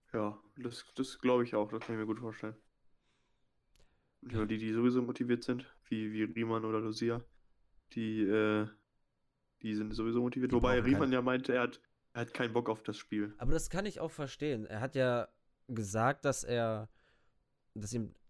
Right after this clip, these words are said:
Speaker 2: also ihm geht's, merkst du ja in den Interviews, ihm geht's ja offensichtlich sehr nah, die aktuelle Situation.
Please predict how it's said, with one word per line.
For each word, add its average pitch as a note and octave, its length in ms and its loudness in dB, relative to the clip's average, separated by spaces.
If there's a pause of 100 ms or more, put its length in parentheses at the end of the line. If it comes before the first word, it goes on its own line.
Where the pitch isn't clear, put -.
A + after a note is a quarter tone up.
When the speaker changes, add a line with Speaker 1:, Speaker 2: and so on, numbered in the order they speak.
(400)
Speaker 2:
also A2+ 200 -2
ihm B2+ 120 0
geht's, D3 300 2
merkst A#2+ 400 0
du B2 40 0
ja A2 60 0
in G#2+ 60 -2
den G#2+ 120 -4
Interviews, G2+ 400 -4
ihm G2 80 -6
geht's A2+ 220 -4
ja G2 100 -2
offensichtlich A2+ 500 -4
sehr G#2 160 -2
nah, G2+ 280 -4
die E3 120 -6
aktuelle C3+ 400 -4
Situation. C3+ 640 -8